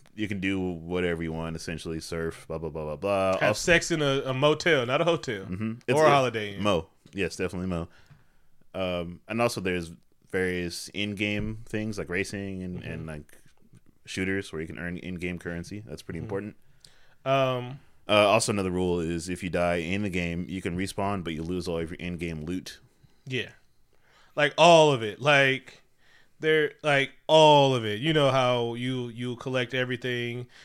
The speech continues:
Speaker 2: and you'll have the Mask of Zoran and shit like that, and then you just die. You just, you know, like, how long did it take to, before you respawn in Warcraft, Warcraft with your same shit? No.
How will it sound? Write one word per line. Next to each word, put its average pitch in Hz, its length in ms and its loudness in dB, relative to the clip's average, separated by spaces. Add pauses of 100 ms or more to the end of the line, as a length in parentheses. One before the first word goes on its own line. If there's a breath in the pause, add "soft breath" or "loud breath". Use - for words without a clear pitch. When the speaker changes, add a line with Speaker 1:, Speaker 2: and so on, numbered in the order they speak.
(140 soft breath)
Speaker 2:
and 113 140 -6
you'll 123 100 -2
have 117 240 -2
the 113 80 -8
Mask 113 420 -4
of 113 200 -8
Zoran 123 480 -2
and 135 120 -6
shit 131 200 -6
like 135 220 -2
that, 143 320 -4 (360 soft breath)
and 120 220 -4
then 123 160 -4
you 120 80 -6
just 113 200 -8
die. 117 260 -2
You 117 100 -6
just, 110 200 -10 (120)
you 110 240 -10
know, 104 260 -10
like, 101 220 -10 (480 soft breath)
how 139 100 -2
long 143 140 2
did 139 80 -2
it 131 80 -6
take 131 260 -4
to, - 80 -16
before 120 220 -8
you 117 80 -8
respawn 120 420 -6
in 110 80 -8
Warcraft, 143 640 -2
Warcraft 131 420 -4
with 120 120 -12
your - 80 -16
same 127 200 -8
shit? 156 460 -8
No. 110 180 -10